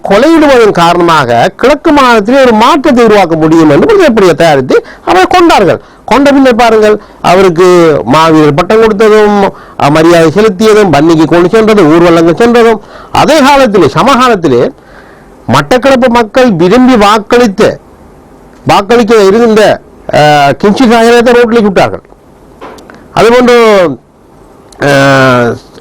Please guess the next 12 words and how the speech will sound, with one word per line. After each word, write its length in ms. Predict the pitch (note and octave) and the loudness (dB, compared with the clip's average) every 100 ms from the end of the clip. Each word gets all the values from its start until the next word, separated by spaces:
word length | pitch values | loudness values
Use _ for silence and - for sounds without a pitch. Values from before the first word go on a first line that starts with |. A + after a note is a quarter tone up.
| - | -8
முன்னாள் 360 | D#3 G3 G#3+ | -2 0 0
மேயர் 320 | G3 G#3 F3+ C3+ | 2 2 0 0
சிவகீதா 480 | G3 G#3 G3+ F#3+ E3+ - _ - | 0 0 0 0 -2 -6 _ -8
பிரபாகரன் 520 | F3+ F#3+ F#3+ F3+ F3+ E3 - - - | -2 0 2 0 -2 -4 -10 -20 -10
அவருடைய 280 | - F3 F#3 | -2 0 0
தந்தையாரை, 600 | F3+ G3 A3+ A3 G#3+ B3 - _ _ - - | -2 0 0 0 0 -2 -6 _ _ -16 -4
அஹ், 180 | E3 D3+ G#3 | -2 0 0
தேர்தலுக்கு 600 | A3 A#3 A3+ F3+ G#3+ F3+ | 0 2 0 0 0 0
முன்னரே 300 | F3+ A3 A3+ | 0 0 0
சுட்டு 220 | G#3+ F3+ G3+ | -2 -2 -2
விட்டார்கள். 340 | E3 C3 C3+ | 0 0 0
இப்படி 340 | G3 - C#4+ | -4 -2 0